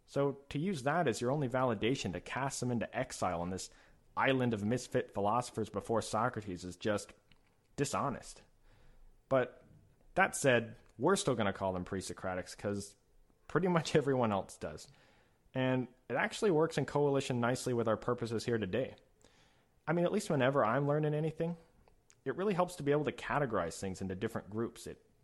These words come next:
it, like, helps me remember it better. Like,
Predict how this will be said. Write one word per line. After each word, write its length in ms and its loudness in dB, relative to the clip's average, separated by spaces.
it, 100 -4
like, 160 -2
helps 240 -6
me 80 4
remember 420 2
it 100 -16
better. 260 -8
Like, 260 0